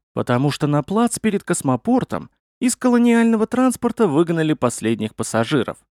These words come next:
ссыльнопоселенцев, которых отправили на окраину владений С К М,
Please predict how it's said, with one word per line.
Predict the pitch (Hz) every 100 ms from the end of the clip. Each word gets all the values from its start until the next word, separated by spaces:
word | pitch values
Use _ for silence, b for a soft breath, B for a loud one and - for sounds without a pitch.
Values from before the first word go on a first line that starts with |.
| _
ссыльнопоселенцев, | - - 226 202 196 202 214 175 101 - - _ _ _ _ -
которых | 104 117 180 196 190
отправили | 175 - 170 170 160
на | 135 113
окраину | - 117 131 127 117
владений | 107 107 110 107 104 -
С | 107 -
К | 127
М, | 123 92 -